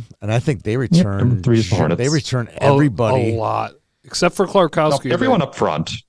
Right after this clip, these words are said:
Speaker 3: Yeah.
Speaker 2: the defense is, you know, with Revenant gone, a little thinner, but they're
Speaker 1: And
Speaker 2: right there, obviously,
Speaker 1: their goaltending
Speaker 2: offensively.
Speaker 1: situation's in really good spots. They have Joey Bertram, who is, was
Speaker 2: Mm-hmm.
Speaker 1: Klarkowski's backup the last one or two
Speaker 2: Yeah.
Speaker 1: years, and then they got a kid coming up from Bantams. I'm totally drawing a blank on his name right now, but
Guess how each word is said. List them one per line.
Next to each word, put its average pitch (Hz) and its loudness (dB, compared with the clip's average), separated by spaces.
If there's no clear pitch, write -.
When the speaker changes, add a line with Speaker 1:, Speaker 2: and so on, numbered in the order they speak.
Speaker 3:
Yeah. 120 0
Speaker 2:
the 98 -2
defense 151 -2
is, - -4
you - -18
know, 95 2
with 90 -4
Revenant 80 -2
gone, 78 -2
a 82 -2
little 101 0
thinner, 64 -6
but - -4
they're 123 0
Speaker 1:
And 120 4
Speaker 2:
right 117 0
there, - 0
obviously, - -2
Speaker 1:
their 120 2
goaltending 135 0
Speaker 2:
offensively. - 2
Speaker 1:
situation's 113 -2
in 98 -4
really 104 -2
good 98 -4
spots. - -6
They 101 -4
have 92 -2
Joey 123 4
Bertram, 104 -2
who 101 -2
is, 101 -4
was 101 -10
Speaker 2:
Mm-hmm. 107 2
Speaker 1:
Klarkowski's 101 0
backup 92 -4
the 90 -6
last 90 -6
one 87 -12
or 87 -10
two - -6
Speaker 2:
Yeah. 80 -2
Speaker 1:
years, 82 -6
and - -10
then 87 -4
they 90 -4
got 87 -4
a 85 -6
kid - -8
coming 90 -6
up 92 -10
from 82 -10
Bantams. 85 -8
I'm 82 -10
totally 95 -4
drawing 87 -6
a 82 -8
blank 82 -10
on 78 -6
his 80 -10
name 85 -10
right 82 -8
now, 82 -6
but 80 -8